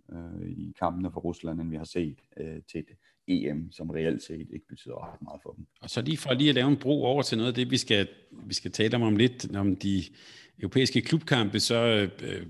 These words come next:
Speaker 2: kunne jeg ikke lade være at lige notere mig, at Christina Neago scorede henholdsvis elleve og tolv mål i de to kampe for, for Rumænien. Er det en, øh, Neago? Er hun ved at være Neago igen, <laughs>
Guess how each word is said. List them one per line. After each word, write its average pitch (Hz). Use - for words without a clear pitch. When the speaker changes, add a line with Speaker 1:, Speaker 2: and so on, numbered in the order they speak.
Speaker 2:
kunne 110
jeg 104
ikke 113
lade 123
være 110
at 104
lige 123
notere 147
mig, 113
at 101
Christina 110
Neago 104
scorede 110
henholdsvis 117
elleve 123
og 117
tolv 143
mål 113
i 113
de 104
to 117
kampe 107
for, 95
for -
Rumænien. 98
Er 101
det 139
en, 147
øh, 113
Neago? 107
Er 117
hun 151
ved 160
at 147
være 117
Neago 113
igen, 139
<laughs> 147